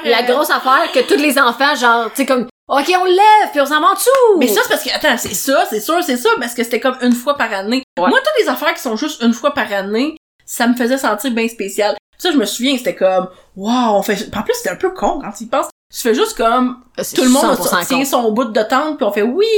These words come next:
Speaker 2: puis il y avait le jeu du chat puis la souris, puis tout le monde
Speaker 1: Ouais.
Speaker 2: fait
Speaker 1: Yeah.
Speaker 2: En tout cas, ah oui, vraiment ça. Ah oui, ça, c'est précieux, là. C'est
Speaker 1: Yes.
Speaker 2: incroyable.
Speaker 1: Yes.
Speaker 2: C'est comme les petites échasses en...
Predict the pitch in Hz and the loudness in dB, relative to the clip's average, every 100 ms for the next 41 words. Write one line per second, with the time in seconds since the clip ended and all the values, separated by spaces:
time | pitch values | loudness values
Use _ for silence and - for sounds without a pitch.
0 | 392 330 247 214 262 233 - - 254 214 | 0 0 0 0 -2 -2 -2 -2 -2 -2
1 | 190 196 277 233 202 208 214 - - - | -4 -4 -6 -2 0 2 0 -6 -16 -14
2 | 453 - _ _ _ - 180 190 - - | -14 -16 _ _ _ -4 0 0 0 -2
3 | 247 - - 214 233 202 196 208 190 - | -4 -4 -2 0 2 0 0 0 -2 -2
4 | 220 208 - _ - 208 233 220 - 196 | -2 -2 -8 _ -2 0 0 -2 -6 -4
5 | 185 170 - 226 226 190 190 185 160 - | -4 -4 -4 -2 -2 -2 -2 -4 -8 -6
6 | 180 190 185 180 170 185 180 - 196 196 | 0 0 2 0 0 0 -2 -4 -2 0
7 | 175 - - _ 208 202 202 196 208 185 | 0 -6 -16 _ -6 -2 -2 -4 -10 -8
8 | 190 175 220 202 - 175 160 131 120 | -6 -2 -2 -2 -4 -8 -8 -10 -10